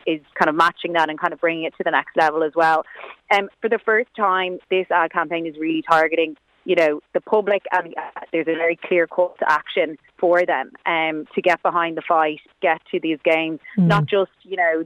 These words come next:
Speaker 1: the championship final, but all of the games that ladder up, um, to that, um, throughout the year. Um, so it's really, it's, there's a clear call to action, and we're also really proud to have,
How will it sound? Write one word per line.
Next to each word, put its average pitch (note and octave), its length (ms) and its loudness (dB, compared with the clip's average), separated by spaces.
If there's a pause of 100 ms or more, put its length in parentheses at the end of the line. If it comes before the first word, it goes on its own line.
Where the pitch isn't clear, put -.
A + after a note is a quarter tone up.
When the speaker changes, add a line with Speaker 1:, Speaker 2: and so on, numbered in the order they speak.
Speaker 1:
the F3 80 2
championship E3 480 -2
final, F3+ 400 2
but F#3 160 -2
all F3+ 220 2
of E3+ 80 -2
the E3 60 -6
games D#3+ 440 -2
that - 120 0
ladder D#3 340 2
up, D#3+ 120 0 (460)
um, E3 400 0 (220)
to E3+ 180 0
that, D#3 260 2 (180)
um, D#3 400 -4
throughout D#3+ 360 0
the F3 80 -10
year. D#3 280 0 (360)
Um, F3 240 0 (120)
so E3+ 80 2
it's F3 120 -4
really, G3 400 0
it's, - 100 -8 (100)
there's E3 160 -2
a E3+ 40 -4
clear G#3 280 2
call F#3+ 240 2
to - 140 -2
action, E3 500 -2
and E3 320 -4
we're F3+ 140 2
also F3+ 540 0
really F3+ 240 -6
proud E3 400 0
to F#3 80 -2
have, E3 400 2